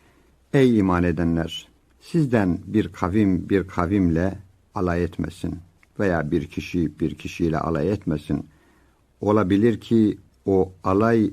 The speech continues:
edilen kişi alay edenden çok daha kıymetlidir Cenab-ı Hakk'ın indinde."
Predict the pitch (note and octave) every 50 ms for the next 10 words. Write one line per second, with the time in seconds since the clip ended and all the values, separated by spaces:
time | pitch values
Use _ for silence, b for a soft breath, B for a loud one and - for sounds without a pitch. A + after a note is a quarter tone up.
0 | - - G2+ F#2 E2+ F#2 F#2 F#2 F#2+ F#2 F2+ F2 D#2+ - - - G2 F2 - -
1 | A2 A#2 B2 B2+ A#2+ - _ _ _ _ _ _ _ _ _ _ _ _ _ _
2 | _ _ - F#2+ G2 G#2 G#2 G2 F#2 - F#2 F2 D#2+ F2+ F2+ F2+ F2+ F#2 F#2 F2+
3 | F2+ - - F#2 - - F2+ D2+ F#2+ G2 G2 - G2+ F2+ F2 E2+ D#2+ - - E2+
4 | D2+ E2 D#2+ D#2+ E2 E2 E2 E2 D#2+ D2 D2+ D2 D#2 - - - E2 E2+ E2 E2+
5 | E2+ E2 D2 D#2 C#2+ C#2 C2+ - -